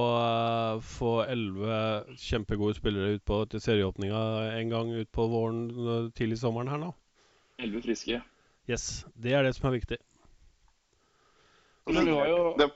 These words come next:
Speaker 4: det var jo litt merkelig signering, det som skjedde nå da, med han Edin Øy som var med oss til Marbella, som, som, han ble formelt klar nå tidligere denne uka her, men vi var jo enige før denne koronakrisa slo til, da. Men, eh,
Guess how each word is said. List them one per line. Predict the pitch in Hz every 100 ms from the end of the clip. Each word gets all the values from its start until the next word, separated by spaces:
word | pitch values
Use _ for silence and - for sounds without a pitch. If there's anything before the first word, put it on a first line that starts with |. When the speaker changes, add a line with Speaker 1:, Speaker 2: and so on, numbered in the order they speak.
| - -
Speaker 4:
det | 143
var | 135
jo | 151
litt | 156
merkelig | 151 131 - 151
signering, | 160 123 117 127
det | 120
som | 123
skjedde | 135 110 123
nå | 123
da, | 131
med | 131
han | 123 117 120 117
Edin | 120 117
Øy | 110 113
som | - 123 120 120
var | 110
med | 104
oss | -
til | 120
Marbella, | 113 110 104 113 117
som, | 120 113 113 113
som, | 117 110 120
han | 120
ble | 127
formelt | - 147 117 107 113 _
klar | 139 127 127
nå | 127 120 120 123 120 120 _ - _ _
tidligere | - 139 113 123
denne | 123 123 117
uka | 127
her, | 127
men | 127 123
vi | 123
var | 120 120
jo | 123
enige | 117 101 104 117 120 120 113 -
før | 120 117 120
denne | 110 104 113 113 113 113 110 - - _ -
koronakrisa | 123 117 104 110 120 - 113 110 113 113 -
slo | 113 101
til, | 127 131
da. | 127 -
Men, | 131 123
eh, | 123